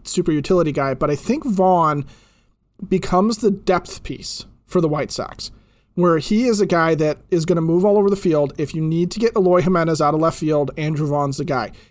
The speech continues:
If you need to spell, you know, Juan Moncada at third base, Andrew Vaughn is the guy. You wanna take Jose Abreu off of first for a few games,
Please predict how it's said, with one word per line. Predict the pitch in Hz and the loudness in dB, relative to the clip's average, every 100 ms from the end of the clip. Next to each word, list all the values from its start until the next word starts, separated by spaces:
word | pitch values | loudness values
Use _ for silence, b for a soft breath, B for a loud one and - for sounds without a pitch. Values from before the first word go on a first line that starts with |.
| b | b
If | 147 | -4
you | 165 | -2
need | 170 202 214 220 - | 0 2 2 -2 -8
to | 180 | -6
spell, | - 185 175 175 175 175 - | 0 2 4 4 2 0 -4
you | 175 | 0
know, | 165 | 0
Juan | 156 156 156 | 0 0 0
Moncada | 151 - 151 147 147 | -2 -2 0 0 -2
at | 143 | -4
third | - 151 143 | -2 -2 0
base, | 135 135 131 - - | -2 -2 -4 -8 -6
Andrew | 151 156 | -4 -4
Vaughn | 143 143 139 | -2 -4 -4
is | 139 | -4
the | 143 | -6
guy. | 135 110 | -6 -6
You | 131 | -6
wanna | 143 170 | -4 -2
take | 196 214 | 0 2
Jose | 220 208 | 2 4
Abreu | 214 196 185 180 | 4 4 4 4
off | 175 170 | 4 2
of | - | 0
first | 175 165 | 0 0
for | 175 | -2
a | |
few | 151 175 | 0 0
games, | 170 156 151 | 0 -2 -4